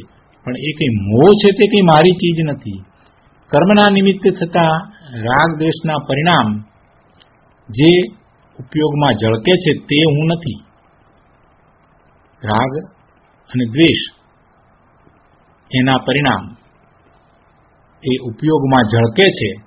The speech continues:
પણ એ હું નથી. હું તો જ્ઞાયક સ્વભાવી, શુદ્ધ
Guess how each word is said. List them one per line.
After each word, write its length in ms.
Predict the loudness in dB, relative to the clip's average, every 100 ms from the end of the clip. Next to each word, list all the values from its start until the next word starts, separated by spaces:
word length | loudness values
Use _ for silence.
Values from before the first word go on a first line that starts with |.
| _ _ _ -14
પણ 100 | -12 -4
એ 80 | 0 0
હું 260 | 0 4
નથી. 360 | 4 4 0 -4 -10 _ _ _ _ _ _ _ _ _
હું 120 | -2 0
તો 100 | 0
જ્ઞાયક 460 | 0 2 4 4 2
સ્વભાવી, 600 | -2 0 2 4 2 0 -6 -18 _ _
શુદ્ધ 260 | -6 -2